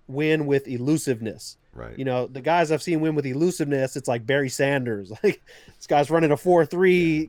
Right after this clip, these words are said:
Speaker 1: can, you know, accelerate like, like crazy. Um, so just in terms of using his body weight a little more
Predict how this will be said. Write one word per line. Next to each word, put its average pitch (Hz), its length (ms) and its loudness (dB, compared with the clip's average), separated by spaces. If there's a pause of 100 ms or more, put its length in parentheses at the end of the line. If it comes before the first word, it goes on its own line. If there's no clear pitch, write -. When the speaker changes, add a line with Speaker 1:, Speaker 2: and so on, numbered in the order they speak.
Speaker 1:
can, 147 220 -4
you 151 120 -4
know, 131 80 -4
accelerate 151 760 0 (320)
like, 135 240 -8
like 123 220 -8
crazy. 156 640 -2 (420)
Um, 120 460 -6 (480)
so 139 280 0
just 156 360 -4 (100)
in 143 120 -6
terms 156 280 0
of 131 100 -6
using 175 260 -2
his 139 100 0
body 143 320 0
weight 135 240 2
a 135 40 -4
little 135 200 -2
more 131 400 -2